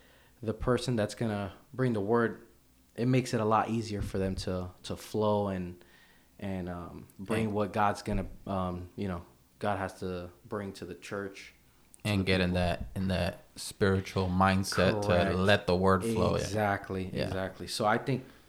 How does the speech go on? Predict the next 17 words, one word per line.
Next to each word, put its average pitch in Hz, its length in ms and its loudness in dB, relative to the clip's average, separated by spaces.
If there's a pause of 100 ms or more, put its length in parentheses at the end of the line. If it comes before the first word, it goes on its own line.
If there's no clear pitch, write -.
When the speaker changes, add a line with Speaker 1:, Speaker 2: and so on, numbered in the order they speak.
(140)
Speaker 1:
I 120 80 -2
think 123 220 -4
music 113 340 -2
is 87 60 -10
very 101 300 -2
important 87 380 -8
in 85 60 -12
the 85 80 -14
church. 80 400 -14 (320)
Very, 90 180 -4
Speaker 2:
Yeah, 80 100 -2
Speaker 1:
very 85 120 -6
important. 87 360 -6
Speaker 2:
I 90 60 0
a 87 60 -2
hundred 90 260 -4
percent - 320 -8